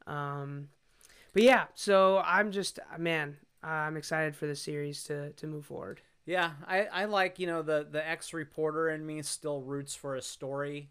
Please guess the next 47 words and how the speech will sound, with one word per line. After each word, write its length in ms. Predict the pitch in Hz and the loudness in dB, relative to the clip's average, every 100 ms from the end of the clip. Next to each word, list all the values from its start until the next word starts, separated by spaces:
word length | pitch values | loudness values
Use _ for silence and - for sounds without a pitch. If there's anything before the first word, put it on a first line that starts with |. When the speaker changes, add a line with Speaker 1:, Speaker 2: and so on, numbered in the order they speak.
| _ | _
Speaker 2:
And 160 | 185 196 | -2 0
the 40 | |
Speaker 1:
Mm-hmm. 100 | 202 | 0
Speaker 2:
Suns 640 | 190 170 170 170 156 - - _ _ _ _ _ _ | 0 0 0 -4 -4 -6 -8 _ _ _ _ _ _
with, 320 | 147 156 147 _ | -2 -2 -2 _
you 140 | 180 147 | -8 -6
know, 300 | 139 135 127 127 _ _ _ - | -4 -6 -8 -14 _ _ _ -8
with 180 | 143 - | -8 -8
Chris 280 | 160 151 | -6 -6
Paul 320 | - 160 147 143 | -4 -2 -2 -2
coming, 560 | - 147 143 143 139 | -6 -6 -6 -6 -6
Speaker 1:
Yeah. 340 | 139 180 156 147 - - | 4 6 6 0 -6 -14
Speaker 2:
you 160 | 156 147 | -6 -4
know, 340 | 139 135 131 135 _ _ | -2 -4 -6 -12 _ _
shoulder 480 | - 175 160 147 | -4 -2 -2 -2
injury, 600 | 151 151 143 151 143 139 143 | -4 -6 -6 -6 -4 -6 -2
Speaker 1:
Right. 220 | 160 151 | 2 2
Speaker 2:
is 80 | 143 | 0
he 100 | 151 | -4
even 200 | 151 151 147 | -4 -6 -6
gonna 200 | 139 131 _ _ | -8 -10 _ _
be 120 | 147 | -8
able 160 | 143 131 | -8 -8
to 60 | |
play? 360 | 123 - 151 139 | -12 -6 -4 -2
Speaker 1:
Mm-hmm. 420 | 175 175 175 170 175 _ _ _ _ _ _ _ _ | 0 0 0 -2 -6 _ _ _ _ _ _ _ _
Speaker 2:
That's 220 | 147 165 | -4 -2
a 80 | 160 | -4
hell 240 | 135 147 | -2 -2
of 100 | 139 | -2
a, 120 | 127 135 | -4 -6
that's 220 | 147 143 | -8 -8
a 60 | 143 | -10
hell 200 | 135 139 | -8 -8
of 100 | 123 | -6
a 60 | |
story. 420 | 123 - 135 131 127 180 | -10 -8 -8 -6 0 2
Speaker 1:
Yeah. 200 | 160 147 | 2 0
Speaker 2:
So 140 | 127 | -4
it'd 160 | 135 139 | -8 -10
be 80 | |
fun, 180 | 139 170 | -8 -2
Speaker 1:
Yeah. 160 | 165 147 | 0 -2
Speaker 2:
fun 220 | - 135 | -6 -12
to 60 | 123 | -12
see 200 | - 131 | -12 -14
them 300 | 123 120 113 | -14 -18 -20